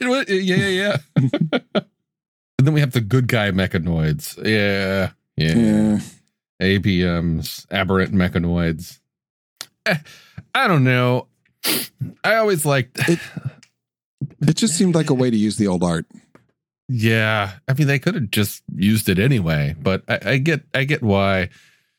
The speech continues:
Speaker 1: <sighs> It's, it's fascinating. It, it's an interesting story hook that if you are the ki-,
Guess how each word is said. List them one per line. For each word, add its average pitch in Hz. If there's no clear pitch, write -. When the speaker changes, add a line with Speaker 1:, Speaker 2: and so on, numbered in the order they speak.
Speaker 1:
<sighs> 120
It's, 170
it's 196
fascinating. 98
It, 131
it's 139
an 127
interesting 170
story 120
hook 117
that 104
if 101
you 98
are 101
the 123
ki-, 139